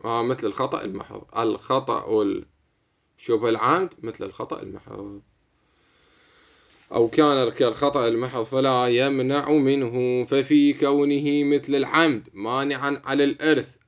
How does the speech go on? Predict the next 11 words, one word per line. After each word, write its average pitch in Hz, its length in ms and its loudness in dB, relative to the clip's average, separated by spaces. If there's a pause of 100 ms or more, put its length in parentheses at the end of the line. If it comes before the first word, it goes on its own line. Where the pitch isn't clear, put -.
أو 151 540 2
ف-، - 120 -10 (260)
في 135 260 -4
كونه 139 680 0
كالخطأ 135 640 0
المحض 139 680 0
فلا 135 400 0
يمنع 139 500 0
من 135 420 0
الإرث 143 600 2 (220)
قولان، 123 580 -2